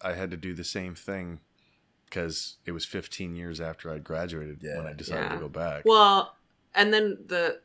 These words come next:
Speaker 3: for my major that I did last, which was, I did my hospitality degree, the only math class I had to do for that was, um, accounting stuff,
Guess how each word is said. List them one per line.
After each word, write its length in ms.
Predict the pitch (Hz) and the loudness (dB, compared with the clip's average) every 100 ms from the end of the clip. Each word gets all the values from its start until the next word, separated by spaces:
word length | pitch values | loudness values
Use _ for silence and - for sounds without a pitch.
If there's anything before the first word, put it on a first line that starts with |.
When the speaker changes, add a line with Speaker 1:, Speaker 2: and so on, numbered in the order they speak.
| _ | _
Speaker 3:
for 180 | - 196 | -2 2
my 160 | 180 156 | 4 2
major 420 | 151 170 175 156 | 0 0 0 0
that 120 | 151 | 0
I 100 | 147 | -2
did 220 | 147 147 | -2 -2
last, 840 | 139 139 165 147 143 156 - - - _ _ _ _ _ _ _ - | -2 2 4 4 2 -4 -10 -12 -16 _ _ _ _ _ _ _ -4
which 200 | 160 165 | -2 2
was, 200 | 156 - | 0 2
I 100 | - | 0
did 240 | 147 139 - | 2 0 -2
my 140 | 143 | -2
hospitality 640 | 143 143 143 143 143 156 | -2 -4 -6 -4 -4 -4
degree, 480 | 170 180 185 190 190 _ _ _ _ | -6 -4 -4 -4 -8 _ _ _ _
the 140 | 175 | 2
only 200 | 170 180 | 4 4
math 260 | 165 156 - | 4 2 2
class 220 | 175 165 | -2 -2
I 60 | 160 | -4
had 120 | 156 | -6
to 60 | 156 | -6
do 160 | 156 | -8
for 160 | - 147 135 | -6 -6 -6
that 440 | 139 135 151 185 156 | -2 0 0 -2 0
was, 320 | 156 147 - | 0 0 -2
um, 360 | 117 143 135 135 | -2 -2 -4 -8
accounting 600 | - - 156 196 151 127 131 | -8 -4 -2 -2 -2 -6 -6
stuff, 340 | - 131 - | -6 -6 -8